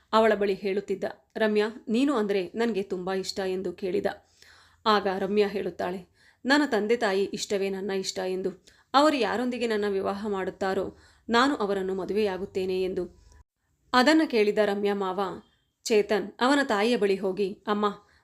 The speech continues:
ನಾನು ನನ್ನ ಮಾವನ ಮಗಳು ರಮ್ಯಾಳನ್ನೇ ಮದುವೆಯಾಗಬೇಕೆಂದುಕೊಂಡಿದ್ದೇನೆ. ನೀನು ಹೋಗಿ ಮಾವನ ಬಳಿ ನಮ್ಮಿಬ್ಬರ ಮದುವೆಯ ಬಗ್ಗೆ ಮಾತನಾಡು" ಎಂದು ಹೇಳಿದನು.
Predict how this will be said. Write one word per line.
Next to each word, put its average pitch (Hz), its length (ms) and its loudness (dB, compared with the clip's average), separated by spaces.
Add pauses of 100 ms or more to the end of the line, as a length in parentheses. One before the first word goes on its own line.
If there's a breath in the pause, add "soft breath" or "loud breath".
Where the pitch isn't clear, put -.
ನಾನು 247 220 6
ನನ್ನ 247 220 2
ಮಾವನ 208 320 -2
ಮಗಳು 202 300 0
ರಮ್ಯಾಳನ್ನೇ 190 680 -2
ಮದುವೆಯಾಗಬೇಕೆಂದುಕೊಂಡಿದ್ದೇನೆ. 190 1400 -2 (460 soft breath)
ನೀನು 285 200 6
ಹೋಗಿ 233 260 2
ಮಾವನ 202 360 -2
ಬಳಿ 190 420 -4
ನಮ್ಮಿಬ್ಬರ 254 440 0
ಮದುವೆಯ 202 360 2
ಬಗ್ಗೆ 185 300 -4
ಮಾತನಾಡು" 185 560 -4
ಎಂದು 190 280 -2
ಹೇಳಿದನು. 185 680 -4